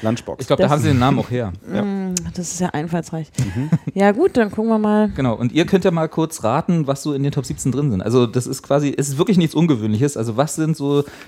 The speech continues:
Speaker 2: standardtypische Vorsätze fürs neue Jahr?
Speaker 3: Aufhören zu rauchen.
Speaker 2: Warte, jetzt muss ich blättern. Ich hab mir ganz, ganz exklusiv für das Internet ausgedruckt.
Speaker 1: Kompletto?
Speaker 2: Aufhören zu
Speaker 1: Runtergeladen?
Speaker 2: rauchen, äh, ist tatsächlich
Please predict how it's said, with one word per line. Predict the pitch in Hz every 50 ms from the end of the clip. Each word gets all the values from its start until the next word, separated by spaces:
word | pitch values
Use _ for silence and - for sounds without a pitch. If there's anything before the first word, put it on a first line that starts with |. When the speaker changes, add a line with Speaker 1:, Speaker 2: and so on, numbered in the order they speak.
| - _ _ _ -
Speaker 2:
standardtypische | - - - 127 156 175 175 170 - - 165 - 156 - - 135
Vorsätze | - - 135 135 143 139 - -
fürs | 123 - 120 - 120
neue | 110 107 107 104 101
Jahr? | 90 80 82 85 85 _ _ _ _ _ _ - - - - - - _ _ _
Speaker 3:
Aufhören | - 170 190 190 - 220 220 214
zu | - 202
rauchen. | 185 170 165 170 165 170 156 - - - - - _ _ _ _ _ _ _ _ _ _ _ _ _ _ _ _ _ _ _ _ _ _ _ -
Speaker 2:
Warte, | - - 107 117
jetzt | 117 101 -
muss | 107 101
ich | 87 92
blättern. | 98 - 135 - 160 139 - - 165 - 143 -
Ich | 175
hab | 143
mir | 147 147 147
ganz, | 139 156 175 - - 117
ganz | 117 131 156 -
exklusiv | - - - 165 143 143 135
für | 160
das | 139 -
Internet | - 147 - 151 139 -
ausgedruckt. | - - - - - 92 113 - - - - _ _ _ _ _ _ _ - _ _ -
Speaker 1:
Kompletto? | 107 107 - 95 113 151 - 147
Speaker 2:
Aufhören | -
zu | - 117
Speaker 1:
Runtergeladen? | 123 147 170 160 - 131 165
Speaker 2:
rauchen, | - 165 117 123 156 226 - - - _ _ _ _ _ _ _ _ _ -
äh, | 127 123 123 127 131 123 - -
ist | 123 185 202 - -
tatsächlich | - 190 - - - 135 160 - - 190 196 247 262 277 - - - -